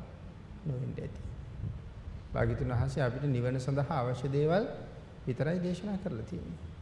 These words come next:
අපිට නිවන සඳහා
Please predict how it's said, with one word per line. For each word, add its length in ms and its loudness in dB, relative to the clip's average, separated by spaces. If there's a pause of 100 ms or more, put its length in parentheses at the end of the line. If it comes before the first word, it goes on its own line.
(760)
අපිට 380 6 (100)
නිවන 440 10
සඳහා 540 4